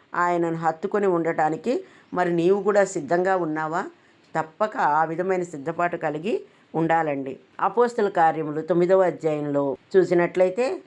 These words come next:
దొర్క లేదా తబిత అని ఒక శిష్యురాలు చేతితో కుట్టిన బట్టలు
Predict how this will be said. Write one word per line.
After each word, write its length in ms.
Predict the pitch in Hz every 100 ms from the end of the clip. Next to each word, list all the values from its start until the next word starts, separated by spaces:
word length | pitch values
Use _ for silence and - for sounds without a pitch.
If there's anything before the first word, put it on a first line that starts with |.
| 147
దొర్క 440 | 170 175 - -
లేదా 600 | 170 - _ - 202 262
తబిత 560 | - 170 147 151 156 - -
అని 100 | 185
ఒక 160 | 214 190
శిష్యురాలు 760 | 180 170 180 196 185 196 403 415 - _ _ _ -
చేతితో 380 | 247 254 254 247
కుట్టిన 320 | 214 190 175
బట్టలు 460 | 170 151 151 196 196